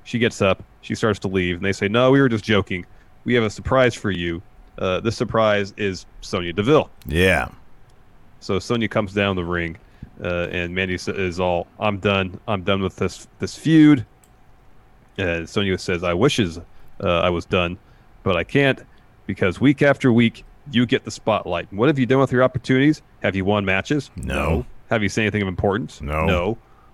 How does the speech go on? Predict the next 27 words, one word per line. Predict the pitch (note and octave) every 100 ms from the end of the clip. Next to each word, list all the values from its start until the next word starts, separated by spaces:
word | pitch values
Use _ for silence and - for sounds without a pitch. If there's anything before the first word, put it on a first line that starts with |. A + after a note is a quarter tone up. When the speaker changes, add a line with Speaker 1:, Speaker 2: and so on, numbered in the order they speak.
| -
Speaker 1:
Only | A2 A2
thing | G#2
you've | B2+
done | G2+ G2+ G#2
is | F#2 F2
made | - G#2+
out | A2 F#2
with | -
Speaker 2:
<laughs> |
Speaker 1:
Otis | B2+ A#2 G2
poolside." | - E3 D3 G#2 E2 D2+ - E3 C#3+ - C#3 - D3 - - - - - - - - - - - - - - -
And | -
Speaker 2:
Yeah, | B2+
Speaker 1:
Mandy's | A2 -
Speaker 2:
so, | C3
Speaker 1:
like, | A#2
Speaker 2:
uh, | A#2 A2
yeah, | C3 A2+
Mandy's | A2 C#3 C#3 A#2
like, | A#2 A2+
"Okay, | - C3 B2+
what | G#2+ B2+
do | D3
you | D3
want | B2 A#2+ B2
from | - A2 F2
me?" | D#2+ C#2+ D2+